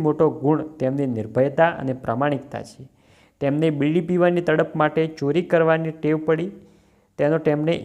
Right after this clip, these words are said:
એકરાર કરે છે. એમનું વ્યસન છૂટે એમ ન હતું અને વડીલોની આજ્ઞા વગર કંઈ થઈ શકે તેમ ન હતું, માટે તેમને આપઘાતની ઈચ્છા થઈ. પણ આપઘાત કરવો સહેલો નથી,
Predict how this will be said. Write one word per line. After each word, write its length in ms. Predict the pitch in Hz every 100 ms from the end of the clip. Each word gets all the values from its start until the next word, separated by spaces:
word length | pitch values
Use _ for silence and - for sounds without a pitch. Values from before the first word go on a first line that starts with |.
| 131
એકરાર 340 | 131 143 151
કરે 280 | 147 117 110 98
છે. 120 | - 127 -
એમનું 320 | 139 127 143 127
વ્યસન 400 | 123 127 170 165
છૂટે 240 | - 160 180 160
એમ 80 | 160
ન 120 | 156 165 151
હતું 260 | 135 117 -
અને 140 | 135 131 117
વડીલોની 540 | 127 156 170 165 175 -
આજ્ઞા 380 | 127 139 165 160
વગર 220 | 160 165 160
કંઈ 160 | 160 160 160
થઈ 160 | - 156
શકે 340 | 156 156 160
તેમ 240 | 156 160 156
ન 140 | 156 160
હતું, 300 | 131 117 107 110 - _ _ -
માટે 280 | 131 135 139
તેમને 320 | 139 139 147 143
આપઘાતની 640 | 113 113 - 127 143 165 165 135
ઈચ્છા 260 | - 117 107
થઈ. 160 | 104 101 - _ _ -
પણ 160 | -
આપઘાત 480 | 117 110 - 151 165
કરવો 240 | 165 165
સહેલો 420 | 160 147 127 143 160
નથી, 360 | 131 - 127